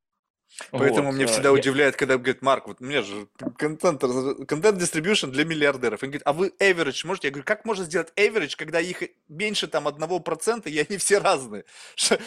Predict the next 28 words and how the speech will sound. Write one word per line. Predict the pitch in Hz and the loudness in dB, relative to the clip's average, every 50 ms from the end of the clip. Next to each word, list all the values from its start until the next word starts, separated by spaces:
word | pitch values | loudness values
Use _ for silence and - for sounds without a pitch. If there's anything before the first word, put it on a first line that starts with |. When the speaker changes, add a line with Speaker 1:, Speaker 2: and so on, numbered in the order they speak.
| 226 - | -6 -6
Speaker 1:
что | - 262 262 | -2 0 4
значит | 220 240 202 190 202 - - | 4 4 4 4 0 0 2
average? | - 220 226 190 170 156 131 139 131 - - - 165 - - - - - - _ _ - | 4 4 6 6 4 2 0 0 0 0 0 -2 -2 -4 -12 -20 -20 -20 -20 _ _ -2
Они | 165 185 220 254 | -2 0 0 0
уже, | 247 226 202 180 226 254 247 226 - - - | -2 -2 0 4 6 6 6 6 4 0 -4
как | - 196 180 160 | -4 -4 -4 -4
бы, | 170 170 151 - - | -6 -8 -8 -10 -8
уникальная | 180 196 202 196 - 226 226 226 220 202 190 185 165 | -6 -6 -6 0 6 8 8 8 8 6 4 2 2
выборка | 151 175 254 247 170 180 165 147 - - 120 | 0 0 -2 0 2 0 0 0 -2 -2 -2
и | 113 117 120 | -2 -4 -4
сама | - - 160 175 185 | -4 0 2 2 2
по | 180 - 165 | 2 2 -4
себе | - - 185 165 175 165 131 | -8 -10 -10 -4 -2 -2 -2
людей, | 143 156 165 151 214 220 214 | -2 -4 -6 -2 -2 -2 -2
которые | - 190 - 170 156 151 147 | -2 -4 -4 -4 -4 -4 -4
добились | 143 151 151 165 196 190 180 170 | -4 -6 -4 -4 -6 -6 -6 -6
таких | - 156 147 - 185 180 | -8 -8 -6 -6 -6 -6
финансовых | - - 156 156 147 147 - - 139 135 | -6 -2 0 0 0 0 -2 -6 -8 -8
результатов. | 156 151 139 151 151 147 165 147 120 - - 147 | -8 -6 -2 -2 0 2 4 4 4 2 2 0
Они | 151 175 202 196 | 0 0 0 -2
не | 208 202 | 2 4
могут | 240 262 220 208 180 | 4 4 4 0 0
быть | 165 185 180 | 0 -2 -2
просто | - 269 339 - 294 - | -2 -4 -6 -6 -6 -2
по | - 180 | -2 -2
определению | 175 240 185 165 175 196 202 180 170 170 - | -2 -2 -6 -2 2 2 2 2 0 0 2
average. | 190 185 175 151 139 127 123 - - - 185 - | 2 2 2 2 0 -2 -2 -4 -4 -4 -4 -8
<laughs> | - - - - - - - - - - - - - - - - | -8 -12 -14 -14 -14 -16 -18 -18 -18 -18 -18 -18 -20 -20 -20 -20